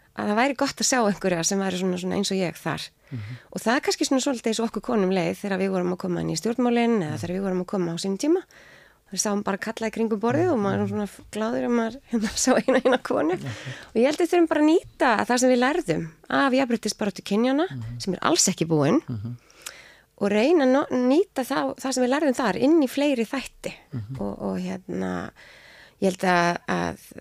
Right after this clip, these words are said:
Speaker 1: það eru mikið af algjörlega frábærum kennurum á Íslandi.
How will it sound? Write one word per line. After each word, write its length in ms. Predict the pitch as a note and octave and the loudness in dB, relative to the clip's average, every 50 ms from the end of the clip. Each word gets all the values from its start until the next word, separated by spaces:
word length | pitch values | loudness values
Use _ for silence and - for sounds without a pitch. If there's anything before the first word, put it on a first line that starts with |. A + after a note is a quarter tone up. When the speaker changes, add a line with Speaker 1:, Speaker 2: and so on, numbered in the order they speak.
| - - - | -14 -14 -12
Speaker 1:
það 160 | F#3 - F#3 F3 E3+ | -10 -6 -6 -4 -2
eru 420 | E3+ E3+ D#3 - - - - - - - - - _ _ _ _ - D#3 | -2 -4 -4 -6 -8 -10 -10 -12 -12 -14 -16 -18 _ _ _ _ -8 -2
mikið 520 | F3+ F3+ F3 F#3 B3 D#4+ - - - G#3+ | 0 0 2 2 2 0 -2 -4 -6 -4
af 220 | F#3 F3+ F3 F3+ - - - - | -2 -2 -4 -4 -6 -10 -10 -8
algjörlega 360 | - A3+ - - G3+ F#3 F3+ | -8 -8 -6 -6 -4 -4 -4
frábærum 840 | - - A3 B3+ D4 _ - - D#4+ C#4 B3+ B3 A#3 A#3+ - - - | -4 -2 -4 -4 -4 _ -2 0 0 2 2 2 0 -2 -4 -6 -6
kennurum 440 | - A#3+ C#4+ F4 B3+ F#3 - F3+ F3 G3 A#3+ | -4 0 2 2 2 0 -2 -4 -6 -6 -4
á 20 | A#3+ | -2
Íslandi. 400 | C4 - - B3 - - - F#3 | -2 -2 -2 -2 -4 -4 -6 -10